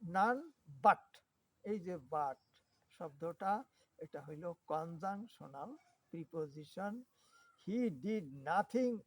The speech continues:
else than laugh। he did nothing else than laugh। এই than-টা, এটা হইল কনজাংশনাল প্রিপোজিশন। তাইলে আমরা এতক্ষণ প্রিপোজিশন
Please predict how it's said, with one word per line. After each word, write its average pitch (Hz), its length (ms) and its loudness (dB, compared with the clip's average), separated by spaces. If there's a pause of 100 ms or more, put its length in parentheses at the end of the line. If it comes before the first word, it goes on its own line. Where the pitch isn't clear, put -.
else 185 360 2 (720)
than 151 240 0 (220)
laugh। 156 260 -4 (720)
he 254 180 2 (160)
did 220 160 -2
nothing 165 540 -4 (240)
else 226 180 -2 (240)
than 151 200 -2 (180)
laugh। 147 180 -10 (500)
এই 233 220 12 (100)
than-টা, 165 580 -4 (340)
এটা 147 240 -10
হইল 151 300 -10 (100)
কনজাংশনাল 156 960 -10
প্রিপোজিশন। 151 920 -8 (500)
তাইলে 180 380 0 (120)
আমরা 165 560 -2
এতক্ষণ 196 720 -4 (380)
প্রিপোজিশন 226 1040 2